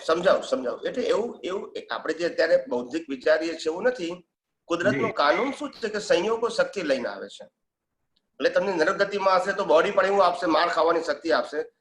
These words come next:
Speaker 1: તમારા હજારો ટુકડા થઈ જાય ને તો તમે મરવાના નથી.
Speaker 2: હા જી.
Speaker 1: તમારે લાખ વખત જીવ-, લાખ વર્ષ જીવવાનું હશે ને લાખ વર્ષમાં લાખ વખત મરવાનું હશે ને તો કુદરત મારશે નહીં પણ ટુકડા કરે તો જોઈન કરી નાખશે.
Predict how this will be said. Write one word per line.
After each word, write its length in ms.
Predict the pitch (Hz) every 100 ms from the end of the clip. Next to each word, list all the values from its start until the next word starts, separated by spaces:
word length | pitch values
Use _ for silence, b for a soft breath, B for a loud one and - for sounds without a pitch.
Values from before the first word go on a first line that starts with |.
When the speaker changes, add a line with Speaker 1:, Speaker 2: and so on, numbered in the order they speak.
| -
Speaker 1:
તમારા 320 | 156 185 180
હજારો 260 | 135 165 196
ટુકડા 300 | 196 214 226
થઈ 140 | 233
જાય 160 | 240 233
ને 60 |
તો 100 | 226
તમે 80 | 208
મરવાના 380 | 190 190 220 226
નથી. 280 | 233 151 127 - _ _ _ _ _ _ _ _ _
Speaker 2:
હા 120 | 113
જી. 120 | 113 -
Speaker 1:
તમારે 280 | 147 196
લાખ 240 | 190 185 208
વખત 240 | 202 214
જીવ-, 240 | 175 196 175
લાખ 280 | 156 202
વર્ષ 180 | 202 202
જીવવાનું 400 | 170 202 240 226
હશે 160 | 180 180
ને 60 |
લાખ 280 | 175 170 -
વર્ષમાં 360 | 190 196 - 196
લાખ 300 | 160 214 220
વખત 140 | 220
મરવાનું 400 | 202 180 220 226
હશે 160 | 214 233
ને 60 |
તો 100 | 208
કુદરત 280 | 208 190 214 180
મારશે 280 | 151 170 254
નહીં 180 | 208
પણ 100 | -
ટુકડા 560 | - _ _ - - 247
કરે 180 | 254 269
તો 140 | 269
જોઈન 200 | 226 226
કરી 160 | 208 160
નાખશે. 300 | 143 -